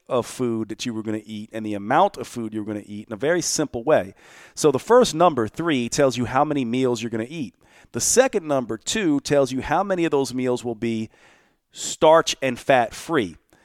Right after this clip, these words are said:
And the last one tells you how many meals will be mixed. So if I say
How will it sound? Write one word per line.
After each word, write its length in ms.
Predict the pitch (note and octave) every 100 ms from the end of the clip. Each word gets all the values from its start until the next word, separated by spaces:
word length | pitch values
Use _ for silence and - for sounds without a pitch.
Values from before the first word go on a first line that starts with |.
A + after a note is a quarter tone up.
| _ _ _ _ -
And 320 | C#3 C3 B2
the 60 | A#2+
last 460 | F3 C4 A#3 - - -
one 360 | A#2 A#2+ A#2 B2
tells 380 | - A#2+ A#2+ A2
you 280 | A2 A2+ A#2 _ _ _ _ _
how 420 | - - C3+ C3+ C3+
many 240 | C3 A#2
meals 360 | G#2+ G#2+ G#2 G#2+
will 120 | A2+
be 160 | G#2 A#2
mixed. 440 | G3 C3 - -
So 220 | - C3
if 100 | A#2
I 120 | D#3 D#3+
say 400 | - C3+ A#2